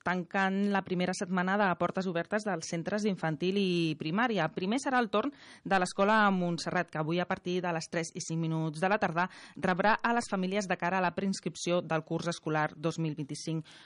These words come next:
dos mil vint-i-sis. La directora del centre, Roser Oliver, ha explicat en declaracions a Ràdio Esparreguera en què consistiran aquestes portes obertes, en les quals també hi participarà l'alumnat de sisè de primària.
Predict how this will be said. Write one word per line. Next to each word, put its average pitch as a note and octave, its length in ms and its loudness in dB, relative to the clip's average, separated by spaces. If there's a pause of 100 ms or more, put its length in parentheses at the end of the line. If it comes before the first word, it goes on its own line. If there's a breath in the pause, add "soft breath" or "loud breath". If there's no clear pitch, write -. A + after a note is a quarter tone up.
dos D#3+ 280 -2
mil D3+ 340 -2
vint-i-sis. D3+ 840 -2
La D3+ 160 2
directora D3+ 640 -4
del D3 460 -4
centre, G3+ 340 -2
Roser D3+ 380 -4
Oliver, F#3 320 4 (380 loud breath)
ha - 100 0
explicat G3 480 -2
en G3 100 0
declaracions F3+ 560 0
a F#3 140 4
Ràdio E3+ 240 0
Esparreguera G#3 420 0
en G3 80 0
què F#3 160 -2
consistiran E3+ 560 -2
aquestes E3 400 -4
portes F#3+ 320 0
obertes, F#3+ 400 0 (240 loud breath)
en F3+ 220 4
les - 160 -2 (100)
quals G3+ 300 2
també E3 180 2
hi D#3+ 80 -2
participarà F3 540 0
l'alumnat E3 480 2
de D#3 100 2
sisè D3 240 -4
de E3+ 80 0
primària. - 400 -4